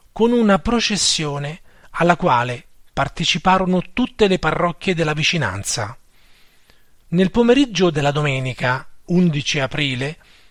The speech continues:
ci fu il raduno nei paraggi della chiesa di San Giacomo ed ogni parrocchia sfilò in massimo ordine, preceduta dai propri sacerdoti in semplice veste nera portanti una croce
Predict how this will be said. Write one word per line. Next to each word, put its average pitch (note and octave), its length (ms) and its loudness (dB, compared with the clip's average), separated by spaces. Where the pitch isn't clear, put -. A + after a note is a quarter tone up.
ci G3+ 180 0
fu A#3+ 320 -2
il F#3 160 2
raduno A3+ 600 0
nei A3 180 2
paraggi A3 420 0
della F3 200 4
chiesa A3 340 0
di F3 100 0
San D#3+ 260 0
Giacomo C3 580 2
ed F3 200 -4
ogni A3+ 380 2
parrocchia C3 800 -4
sfilò G#3+ 540 0
in F#3 160 2
massimo F#3+ 540 2
ordine, A2 640 -4
preceduta G#3+ 600 2
dai F3+ 200 2
propri A3 380 0
sacerdoti F#3 800 0
in E3+ 100 2
semplice E3+ 720 -2
veste D#3+ 460 -2
nera E3+ 580 -2
portanti D#3+ 760 -4
una C#3+ 200 -2
croce B2+ 680 -6